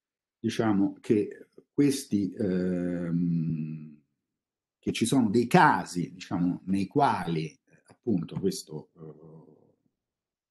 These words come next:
eh, <clears throat> c'è bisogno dell'assistenza dei terzi, in questi casi, diciamo, questa fattispecie non è disciplinata dalla, come è stato ricordato più volte, dalla legge duecentodiciannove del duemiladiciassette. E quindi, eh,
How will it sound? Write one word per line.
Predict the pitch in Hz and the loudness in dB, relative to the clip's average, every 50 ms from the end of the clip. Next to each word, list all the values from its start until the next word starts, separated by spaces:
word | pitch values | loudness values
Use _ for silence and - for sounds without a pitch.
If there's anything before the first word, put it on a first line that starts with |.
| _ _ _ _ _ _ _ _ _ | _ _ _ _ _ _ _ _ _
eh, | - 113 110 - | -4 -4 -2 0
<clears throat> | - 147 143 - | 2 2 2 2
c'è | - - - - | 0 0 0 0
bisogno | 98 104 - - 170 151 | 2 2 4 4 6 4
dell'assistenza | 117 104 104 - - - - 135 - - 208 | 4 2 0 -4 -4 0 2 2 2 4 2
dei | 262 269 | 4 4
terzi, | 240 156 - - - - - | 2 2 0 -2 -8 -8 -2
in | - | 2
questi | - 254 - - - - | 4 4 4 4 4 2
casi, | - - 110 101 98 - - | 2 2 2 0 0 2 2
diciamo, | 165 160 - 135 113 113 | 0 2 2 2 2 4
questa | 117 120 - - - 113 | 4 4 2 2 0 0
fattispecie | - 131 127 - - 254 - - - - 87 78 85 - - 113 107 110 - - _ _ _ _ | 2 0 0 2 2 0 0 0 -2 -2 -2 -2 -2 -2 0 0 0 -2 -4 -14 _ _ _ _
non | - 226 294 202 | 6 8 8 8
è | 143 - - | 8 4 0
disciplinata | - - 139 156 - - 262 - - - - 85 80 76 92 - - 92 92 - - | -2 0 0 2 2 2 2 2 2 2 0 0 -2 -4 -6 -4 -4 -4 -4 -4 -4
dalla, | 113 107 92 85 92 107 113 107 | -2 -2 -2 0 2 2 0 2
come | - - 110 104 | 2 2 0 2
è | |
stato | 101 - - 123 98 87 92 | 0 0 0 0 0 0 -2
ricordato | 90 95 107 120 123 135 117 95 98 | -2 0 0 0 2 2 0 0 0
più | - - 247 190 | 0 0 0 0
volte, | 120 95 82 98 - - 135 | 2 0 0 0 0 2 2
dalla | 110 92 110 | 2 2 2
legge | 135 123 82 104 123 127 | 2 2 0 0 0 2
duecentodiciannove | 135 139 - 110 90 87 - - 127 135 - 185 135 85 78 76 80 | 0 0 0 0 -2 -2 0 0 0 0 2 2 0 0 0 0 -2
del | 90 80 80 | -2 -2 -2
duemiladiciassette. | 85 82 80 73 71 - - - - - - - - _ _ _ _ _ _ _ _ _ _ _ _ _ _ _ _ _ _ _ _ _ _ _ _ _ _ - - - _ _ _ _ _ _ _ _ _ _ _ _ _ _ _ _ - | -4 -6 -8 -8 -10 -14 -16 -16 -14 -14 -14 -16 -18 _ _ _ _ _ _ _ _ _ _ _ _ _ _ _ _ _ _ _ _ _ _ _ _ _ _ -20 -20 -20 _ _ _ _ _ _ _ _ _ _ _ _ _ _ _ _ -2
E | - 151 - - | -2 -2 -2 0
quindi, | - - 302 311 320 285 226 196 190 - - | 4 6 8 8 10 10 8 8 6 4 4
eh, | - 185 190 175 160 156 156 143 143 143 135 127 127 123 - 104 - - | 6 6 8 8 8 8 8 6 6 4 2 0 -2 -4 -6 -8 -10 -14